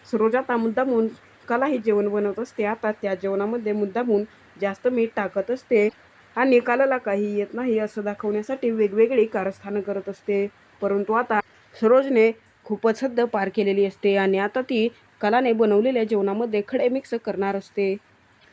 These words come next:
आणि आता याच कारणामुळे सर्वजण कलाच्या जेवणावरती खूप ओरडलेले असतात आणि कलाचा खूप अपमान केलेला असतो. "तुला जर जेवण बनवायला येत नसेल तर तू बनवू नकोस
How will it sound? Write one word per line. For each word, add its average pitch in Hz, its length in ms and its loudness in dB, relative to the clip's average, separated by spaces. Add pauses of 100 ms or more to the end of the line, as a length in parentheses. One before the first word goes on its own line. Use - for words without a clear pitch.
(120)
आणि 214 240 0
आता 262 220 2
याच 220 280 2
कारणामुळे 220 580 0
सर्वजण 226 480 -2
कलाच्या 226 400 -2
जेवणावरती 220 640 -2
खूप 240 180 -6
ओरडलेले 196 500 0
असतात 196 440 -2 (400)
आणि 226 300 2 (500)
कलाचा 254 320 0
खूप 269 240 -6
अपमान 202 340 -2
केलेला 202 360 -4
असतो. 202 420 -4 (920)
"तुला 247 200 4
जर 240 180 4
जेवण 247 340 2
बनवायला 202 360 2
येत 202 160 0
नसेल 220 460 2
तर 240 120 6
तू 262 160 -2
बनवू 202 300 4
नकोस 202 420 0